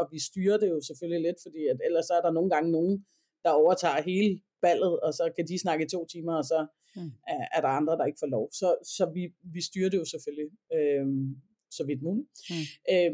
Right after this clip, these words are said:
Speaker 1: men det er social gang, og den anden gang har vi så haft et eller andet fag, øh, form for faglig oplæg. Og vi har været virkelig, virkelig mange veje rundt.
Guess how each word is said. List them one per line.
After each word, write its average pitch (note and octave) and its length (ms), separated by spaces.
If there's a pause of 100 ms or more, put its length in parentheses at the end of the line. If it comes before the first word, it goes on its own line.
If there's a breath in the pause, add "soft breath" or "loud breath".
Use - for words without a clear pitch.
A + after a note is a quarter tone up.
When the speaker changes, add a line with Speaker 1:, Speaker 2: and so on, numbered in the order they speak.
Speaker 1:
men G3 100
det B3+ 80
er A#3 40 (120)
social A#3 260
gang, A3+ 260
og G#3+ 60
den G#3+ 100
anden G3+ 180
gang F3 200
har F#3 100
vi F#3+ 60
så F3 180
haft E3+ 260 (140)
et F#3+ 100
eller F3 120
andet D#3+ 220
fag, C#3+ 160 (220)
øh, E3 120
form E3 240
for E3 120
faglig C#3+ 360
oplæg. D3+ 260 (140)
Og F3 120
vi G3 100
har G#3 180
været A3 280 (100)
virkelig, A#3+ 300 (200)
virkelig F3 260
mange D3+ 180
veje C#3+ 200
rundt. C3 220